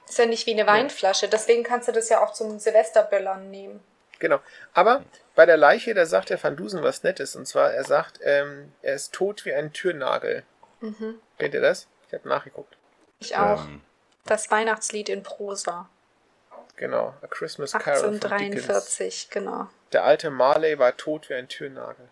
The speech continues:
Speaker 2: heißt das da.
Speaker 3: Schau, das wollte ich nachschauen, ich hab's vergessen. Hab's nur sogar
Speaker 2: Ja,
Speaker 3: aufgeschrieben.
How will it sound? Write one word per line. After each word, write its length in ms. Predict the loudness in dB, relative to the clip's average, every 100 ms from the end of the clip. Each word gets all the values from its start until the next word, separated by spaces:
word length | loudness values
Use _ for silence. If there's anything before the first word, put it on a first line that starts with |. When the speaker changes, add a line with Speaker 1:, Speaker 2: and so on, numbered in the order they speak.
| _
Speaker 2:
heißt 200 | -20 _
das 140 | -20
da. 60 | _ _ _ _ _ _ _ -20
Speaker 3:
Schau, 140 | -6 -2
das 200 | -2 0
wollte 220 | -2 -2
ich 100 | -6
nachschauen, 420 | -4 -2 -2 -6
ich 100 | -6
hab's 160 | -14 -16
vergessen. 480 | -16 -12 -12 -14 -20
Hab's 160 | -18 -14
nur 100 | -8
sogar 200 | -6 -6
Speaker 2:
Ja, 60 |
Speaker 3:
aufgeschrieben. 340 | -8 -6 -2